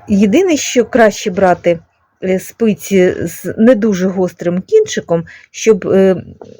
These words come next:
оця скручена ниточка не розшарювалась.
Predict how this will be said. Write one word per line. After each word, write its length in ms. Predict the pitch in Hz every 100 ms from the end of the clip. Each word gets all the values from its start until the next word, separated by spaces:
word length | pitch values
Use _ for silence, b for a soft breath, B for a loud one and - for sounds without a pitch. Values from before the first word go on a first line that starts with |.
| _
оця 280 | - 202 202
скручена 560 | 190 - 220 - 202 202
ниточка 500 | 320 381 247 - 208
не 340 | 208 226 220 B B _
розшарювалась. 1080 | 190 214 - - 135 139 143 156 - -